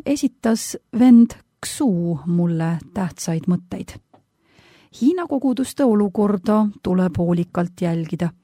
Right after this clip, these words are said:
Peame olema ustavad väikestes asjades, samal ajal kui usume Jumalat tulevat suurtesse asjadesse. Peame õppima seda, mida Jumal tahab meile oma sõnas rääkida, elust, kogemustest ja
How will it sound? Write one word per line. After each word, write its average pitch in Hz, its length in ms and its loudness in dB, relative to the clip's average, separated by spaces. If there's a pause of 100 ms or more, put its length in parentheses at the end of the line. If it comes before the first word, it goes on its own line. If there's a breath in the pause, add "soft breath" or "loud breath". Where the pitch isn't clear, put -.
(560 soft breath)
Peame 170 320 2
olema 180 320 4
ustavad 190 500 0
väikestes 202 520 -2
asjades, 202 520 -4 (320 soft breath)
samal 330 340 2
ajal 214 260 2
kui 208 160 0
usume 185 640 2
Jumalat 175 760 0 (140)
tulevat 175 680 -4
suurtesse 180 640 -6
asjadesse. - 580 -8 (1080 soft breath)
Peame 180 320 2
õppima 165 400 -2
seda, 170 560 -2
mida 180 220 -2
Jumal 190 340 2
tahab 185 280 -6
meile 202 280 -2
oma 208 260 0
sõnas 180 460 -2
rääkida, 170 520 -6 (400 soft breath)
elust, 269 580 -6 (140)
kogemustest 196 960 -4
ja 170 400 -4